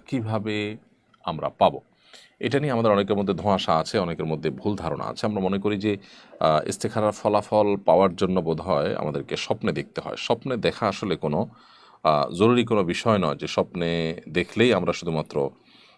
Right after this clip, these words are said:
আহ, আহ, ফলাফল পেয়েছি আমরা ধরতে পারবো। স্বপ্নে দেখা ছাড়াও কিন্তু ফলাফল, আহ, পাওয়া যেতে পারে। আর সেটা এভাবে যে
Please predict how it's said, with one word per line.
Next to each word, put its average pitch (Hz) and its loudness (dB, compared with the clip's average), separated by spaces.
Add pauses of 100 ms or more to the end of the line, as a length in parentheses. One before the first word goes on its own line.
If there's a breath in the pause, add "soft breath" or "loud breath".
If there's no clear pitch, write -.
(100)
আহ, - -2
আহ, 69 -4
ফলাফল 80 -4
পেয়েছি 87 -4
আমরা 73 -4
ধরতে 73 -10
পারবো। 50 -8
স্বপ্নে 110 -4
দেখা 98 0
ছাড়াও 107 -4
কিন্তু 120 -6
ফলাফল, 123 -2 (500 loud breath)
আহ, 73 -2 (100)
পাওয়া 73 4
যেতে 78 -2
পারে। 87 2 (1040 loud breath)
আর 82 4
সেটা 117 0
এভাবে 113 2
যে 92 0